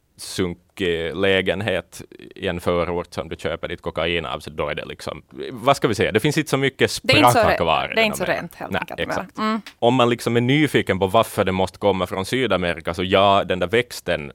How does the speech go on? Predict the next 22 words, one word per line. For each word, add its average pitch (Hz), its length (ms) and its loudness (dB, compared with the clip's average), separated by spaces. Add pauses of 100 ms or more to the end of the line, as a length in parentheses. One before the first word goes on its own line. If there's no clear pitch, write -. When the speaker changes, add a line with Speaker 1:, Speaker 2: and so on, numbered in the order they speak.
(120)
Speaker 1:
kokaväxten 82 1080 -2
växer - 360 -6
ju 69 120 -10
där. 73 240 -4 (380)
Men 123 540 2
sen 110 220 -2
har 117 100 4
det 104 80 4
också 101 300 0 (260)
jättemycket 98 640 -2
att 85 80 -2
göra 87 200 2
med 95 180 -4
liksom 85 420 -6 (400)
att, - 380 -2
eh, 78 200 0 (140)
det 107 140 -4
finns 131 220 -4
massor 131 600 0
med 87 200 2
obefolkad 95 920 -2
djungel. 90 580 -6